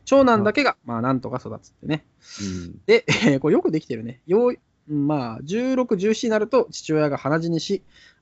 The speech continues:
Speaker 1: 慌てて長男が跡目を取り、早く嫁を取らい、子をなし。
Speaker 2: うん。
Speaker 1: ね。で、その子がなんとか十六、十七まで育つと、えー、今度は自分がコロリと行くっていうさ。<laughs>
Speaker 2: まあ、だからすごくシステマティックになってるんだよな。
Speaker 1: これさ、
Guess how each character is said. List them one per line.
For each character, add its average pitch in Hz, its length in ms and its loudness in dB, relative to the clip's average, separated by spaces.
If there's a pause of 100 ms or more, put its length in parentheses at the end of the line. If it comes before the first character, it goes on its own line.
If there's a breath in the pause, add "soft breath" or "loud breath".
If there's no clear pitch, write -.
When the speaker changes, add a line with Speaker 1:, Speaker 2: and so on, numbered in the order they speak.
Speaker 1:
慌 180 200 2
て 226 100 2
て 214 220 4
長 196 260 0
男 165 200 2
が 180 160 2
跡 139 140 -4
目 143 120 0
を 127 80 -2
取 160 260 -2
り、 - 80 -16 (160)
早 147 200 -2
く 131 100 -6
嫁 156 140 2
を 151 60 2
取 196 160 -2
ら 160 120 2
い、 135 120 -8 (360)
子 160 80 0
を 156 80 2
な 156 100 6
し。 104 120 0
Speaker 2:
う - 20 -8
ん。 90 60 -12 (280)
Speaker 1:
ね。 - 120 -20 (160)
で、 135 60 -10
そ 190 100 0
の 262 80 2
子 262 80 2
が 185 80 2
な 180 100 4
ん 277 80 2
と 262 100 2
か 165 100 4
十 185 260 6
六、 202 220 4
十 156 200 -2
七 180 180 2
ま 151 80 2
で - 60 -4
育 180 160 -2
つ - 80 -12
と、 - 240 -2
え 120 120 -6
ー、 113 40 -10
今 175 160 -6
度 117 60 0
は 113 60 -2
自 117 120 -10
分 151 140 -2
が 151 100 -2
コ - 100 -12
ロ 156 100 -4
リ 165 60 -8
と - 80 -14
行 104 100 -14
く 123 60 -20
っ - 40 -20
て - 160 -20
い - 20 -20
う - 20 -20
さ。 - 160 -20
<laughs> - 520 -6
Speaker 2:
ま 117 120 -2
あ、 110 40 -2
だ 107 120 -4
か 107 80 -6
ら 104 80 -8
す 117 120 -8
ご 117 80 -2
く 113 80 -10
シ - 160 -6
ス - 80 -14
テ 131 80 6
マ 135 100 8
テ 127 100 -6
ィ - 20 -10
ッ - 40 -18
ク - 80 -10
に 92 60 -6
な 92 80 -8
っ - 20 -20
て - 100 -14
る 87 60 -12
ん - 20 -14
だ 87 80 -14
よ - 60 -8
な。 - 120 -4
Speaker 1:
こ - 220 -2
れ - 80 -2
さ、 202 320 2